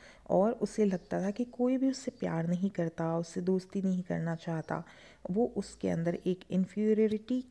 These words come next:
कॉम्प्लेक्स आ गया था। ये शब्द आप ध्यान में रखेंगे, इन्फीरियरिटी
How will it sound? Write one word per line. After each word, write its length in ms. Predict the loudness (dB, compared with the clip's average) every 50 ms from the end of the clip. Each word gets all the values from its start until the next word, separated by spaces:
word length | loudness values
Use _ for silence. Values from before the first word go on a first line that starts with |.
| -10
कॉम्प्लेक्स 680 | -8 -6 -6 -6 -6 -6 -4 -4 -4 -4 -6 -14 -14 -10
आ 180 | -8 -6 -6 -6
गया 200 | -6 -6 -8 -8
था। 180 | -6 -6 -4
ये 220 | -4 -4 -6 -8 -8
शब्द 300 | -8 -6 -6 -8 -8 -8 -8
आप 180 | -8 -8 -8 -8 -14
ध्यान 280 | -10 -4 -2 0 2
में 100 | 2 2
रखेंगे, 480 | 0 -2 -4 -2 0 0 2 2 0 0
इन्फीरियरिटी 1400 | -2 -2 -2 -2 -2 -2 -4 -6 -6 -4 -2 -2 -2 0 -2 -2 -2 -4 -8 -10 _ _ _ -4 -2 -2 -2 -2